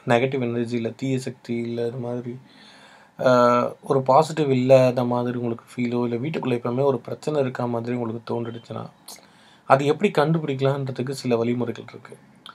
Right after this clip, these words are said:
இப்ப நம்ம பார்க்க போறது ஒரு எளிமையான ஒரு முறை தான். எலுமிச்சை பழம் வச்சு தான் அந்த மாதிரி இடத்த நம்ம பண்ண போறோம்.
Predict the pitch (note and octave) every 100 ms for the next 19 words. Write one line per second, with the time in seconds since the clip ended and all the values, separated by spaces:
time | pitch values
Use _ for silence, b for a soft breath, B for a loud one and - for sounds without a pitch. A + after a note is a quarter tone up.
0 | B B - D#3 D#3+ D#3 C#3 C3+ D3+ D3
1 | C3+ C#3+ C3+ A#2 A#2+ B2 B2 A#2 A#2 A#2+
2 | B2 A2 G#2+ G#2+ G#2+ B2+ E3 A#2+ C3 F3+
3 | F3 F3+ A#2+ A2+ A2+ - A2+ C#3 A#2 A2+
4 | A2+ A#2 G#2+ D3 C#3 A#2 G3 - - A2+
5 | - - -